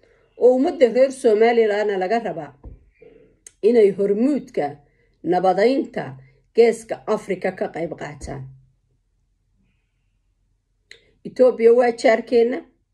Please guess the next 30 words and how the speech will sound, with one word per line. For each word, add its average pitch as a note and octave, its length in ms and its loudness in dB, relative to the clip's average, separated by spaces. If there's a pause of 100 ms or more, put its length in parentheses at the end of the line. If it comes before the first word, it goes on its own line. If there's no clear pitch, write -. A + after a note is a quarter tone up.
(280)
kama G#3+ 220 0
maaranno, A#3 560 0 (560)
ayaguna D#4+ 380 -2
inaga B3 220 0
maarmaan. F3 440 -2 (380)
Laakiin G#3 260 -4
ayaguna E4 440 0
dantooda D#4 380 2
ay C4 120 -2
ilaashanayaan, B3 680 -2 (340)
inana A3+ 260 2 (100)
dantaynu, F3+ 380 -4 (300)
danteennaynu G3 600 -2
ilaashanaynaa. D#3 600 -10 (360)
Wax - 260 -2
kasta B3 340 -2
oo A#3 120 4
Somaliland G#3+ 1000 0 (440)
dani A3+ 200 4 (100)
ugu A3+ 280 0
jirto - 380 -6
oo G#3+ 120 4 (120)
dowladdii A#3 560 2
hore E3+ 220 2
gashay, F#3+ 440 -2 (360)
waa F3+ 140 0
inaad F#3+ 200 0
sideeda G3 380 -6
u - 40 -16
fulisaa. - 540 -16